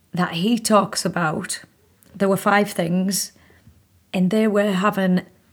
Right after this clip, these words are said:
expectations of others, taking offence at the actions of other people, having self-pity, disliking your triggers,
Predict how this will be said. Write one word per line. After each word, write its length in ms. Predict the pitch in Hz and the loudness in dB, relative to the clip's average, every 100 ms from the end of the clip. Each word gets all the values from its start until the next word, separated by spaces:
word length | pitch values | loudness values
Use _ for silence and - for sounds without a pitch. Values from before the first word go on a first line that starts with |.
| - | -8
expectations 1120 | 214 - 214 202 - 208 190 - 196 185 - | -8 -6 -6 -6 -4 -2 -2 -2 -2 -2 -2
of 220 | 190 - | -4 -4
others, 580 | 190 185 202 214 - - _ _ _ _ _ _ _ _ _ _ _ _ | -2 0 0 -2 -4 -8 _ _ _ _ _ _ _ _ _ _ _ _
taking 380 | - 226 - 208 | -4 -2 0 0
offence 760 | 208 - 208 208 226 220 - - - _ _ _ _ | -2 0 2 2 2 0 -2 -4 -8 _ _ _ _
at 160 | 190 185 | -4 0
the 100 | 208 | -2
actions 480 | 185 - 208 196 180 | -2 -4 -4 -2 -2
of 140 | 175 | 0
other 160 | 185 175 | -2 -2
people, 600 | 190 180 - 180 208 208 _ _ _ _ _ _ _ _ _ _ - | -4 -4 -4 -4 -4 -10 _ _ _ _ _ _ _ _ _ _ -4
having 300 | 202 190 180 | -2 0 0
self-pity, 1040 | - 101 175 - - 208 - 180 202 - _ _ _ _ _ _ _ _ _ _ _ _ _ _ - | 2 2 2 -2 -4 -2 0 0 -2 -8 _ _ _ _ _ _ _ _ _ _ _ _ _ _ -2
disliking 600 | 208 - 196 202 214 202 | -2 2 2 2 2 0
your 120 | 180 | 0
triggers, 840 | - - 196 190 185 196 - - | -2 -2 -2 2 0 0 -4 -6